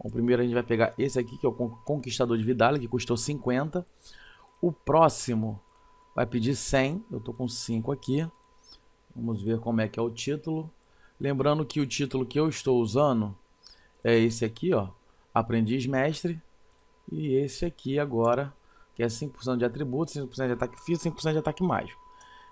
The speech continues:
O Aprendiz de Mestre, ele dá defesa, ok? Então vamos tra-, tro-, trocando e vamos ver o que que acontece. Aqui.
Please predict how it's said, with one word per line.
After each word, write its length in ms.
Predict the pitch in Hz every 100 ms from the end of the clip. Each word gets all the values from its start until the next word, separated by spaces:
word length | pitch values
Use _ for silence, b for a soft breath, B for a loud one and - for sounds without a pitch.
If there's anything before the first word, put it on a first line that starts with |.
| B - -
O 80 |
Aprendiz 340 | 175 147 127 113
de 80 | 113
Mestre, 560 | 143 139 107 110 107 - - - - 131
ele 140 | 123
dá 140 | 123
defesa, 680 | 123 151 - 127 117 95 101
ok? 440 | 98 123 143 175 - _ b b b _
Então 180 | 139 120
vamos 220 | 131 113
tra-, 140 | 123
tro-, 200 | 123 113
trocando 540 | 113 131 127 131 139 139
e 20 |
vamos 200 | 131 127
ver 80 | 127
o 20 |
que 100 | 127
que 80 | 127
acontece. 600 | 123 123 107 80 - - b b b b b b - -
Aqui. 600 | 113 113 120 143 160